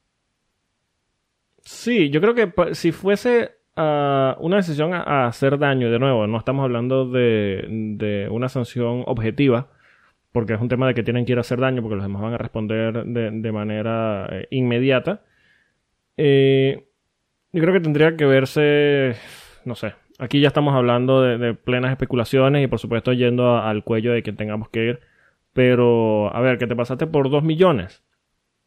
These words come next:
Esos dos millones corresponden a, qué sé yo, vamos a decir, a tres por ciento. Pues se te reduce en un,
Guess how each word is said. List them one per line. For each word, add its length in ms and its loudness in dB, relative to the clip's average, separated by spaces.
Esos 340 2
dos 100 2
millones 460 0
corresponden 880 -2
a, 880 2
qué 80 -4
sé 100 -2
yo, 100 2
vamos 200 0
a 40 2
decir, 360 2
a 680 -2
tres 220 2
por 160 2
ciento. 480 0
Pues 140 4
se 60 2
te 80 2
reduce 680 2
en 240 0
un, 640 -2